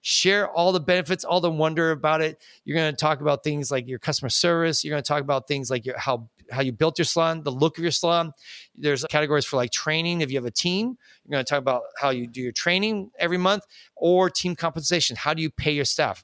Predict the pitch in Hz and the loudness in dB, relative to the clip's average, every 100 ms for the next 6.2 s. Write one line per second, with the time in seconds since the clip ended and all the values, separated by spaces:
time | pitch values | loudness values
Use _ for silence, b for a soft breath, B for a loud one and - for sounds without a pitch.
0 | _ 120 123 123 113 196 208 - 127 - | _ -6 -4 -4 -2 0 0 -2 -4 -4
1 | 127 131 135 139 - 120 - B B B | -4 0 0 0 -2 -6 -6 B B B
2 | B - 135 - 156 151 165 151 202 226 | B -6 -2 2 0 0 -2 2 4 2
3 | 180 190 165 147 143 143 131 - 185 202 | 0 -2 0 0 2 0 2 2 2 0
4 | 190 190 175 - 156 156 156 156 143 - | 0 0 0 -2 0 0 0 -2 -4 0
5 | 160 170 170 170 143 - 156 147 135 131 | 2 4 2 0 2 2 2 2 2 0
6 | 131 - | -2 -4